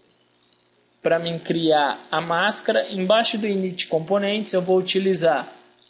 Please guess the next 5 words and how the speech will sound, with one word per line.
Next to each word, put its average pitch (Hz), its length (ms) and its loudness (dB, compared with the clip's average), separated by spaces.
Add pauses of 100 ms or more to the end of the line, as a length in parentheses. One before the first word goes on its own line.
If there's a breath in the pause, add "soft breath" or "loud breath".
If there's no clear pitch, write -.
(360)
um 175 140 0
elemento 202 440 0
chamado 180 420 2
mask 190 420 -2
formatter. 196 920 0